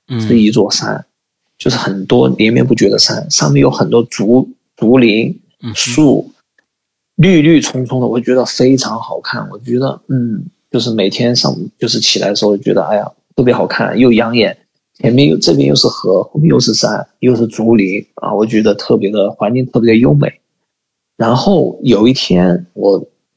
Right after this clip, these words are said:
Speaker 2: 出外景，我们要坐那个，就是轮船。
Speaker 1: 嗯。
Speaker 2: 我是这样的，我之前看过轮，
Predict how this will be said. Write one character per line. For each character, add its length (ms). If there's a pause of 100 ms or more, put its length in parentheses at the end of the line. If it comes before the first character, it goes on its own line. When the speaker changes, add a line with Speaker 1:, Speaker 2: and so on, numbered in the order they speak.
(200)
Speaker 2:
出 320
外 240
景， 240 (220)
我 120
们 120
要 100
坐 160
那 160
个， 420 (360)
就 100
是 140
轮 200
船。 320 (340)
Speaker 1:
嗯。 100 (720)
Speaker 2:
我 160
是 140
这 100
样 180
的， 100
我 180
之 160
前 420
看 160
过 140
轮， 200